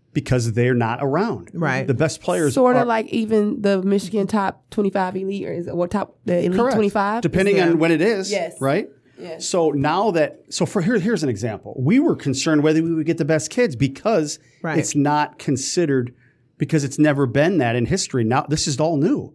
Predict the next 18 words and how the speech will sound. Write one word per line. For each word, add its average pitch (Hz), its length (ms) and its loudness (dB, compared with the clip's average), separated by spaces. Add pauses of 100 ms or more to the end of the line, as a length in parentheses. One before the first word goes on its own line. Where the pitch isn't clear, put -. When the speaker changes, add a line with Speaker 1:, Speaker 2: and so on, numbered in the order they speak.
(120)
Speaker 2:
Right. 160 360 0
Speaker 3:
Right. 165 60 -8
Speaker 2:
Okay. 175 300 -2 (160)
Speaker 1:
So - 160 0
this 185 320 2
was - 160 -2
something 156 360 2
that 131 140 2
we 147 280 2
did 127 520 0
years 202 480 2
ago 120 340 0
to 117 80 0
try 143 220 -2
to 135 80 2
get 139 280 -2
kids 131 280 -4
opportunities. 123 920 -2